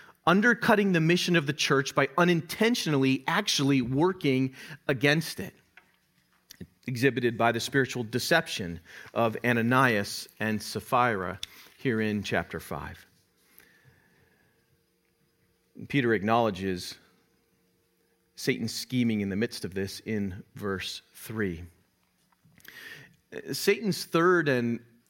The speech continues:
and more subtle attack involves the threat of ministry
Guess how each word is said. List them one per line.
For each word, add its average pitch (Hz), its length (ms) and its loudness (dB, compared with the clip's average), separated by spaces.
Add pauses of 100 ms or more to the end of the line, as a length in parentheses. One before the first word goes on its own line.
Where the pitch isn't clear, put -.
(160)
and 107 420 0 (560)
more 127 220 0
subtle 143 420 2
attack 107 640 -2 (680)
involves 151 600 0
the 165 100 0
threat 143 320 0
of 120 140 -2
ministry 127 640 0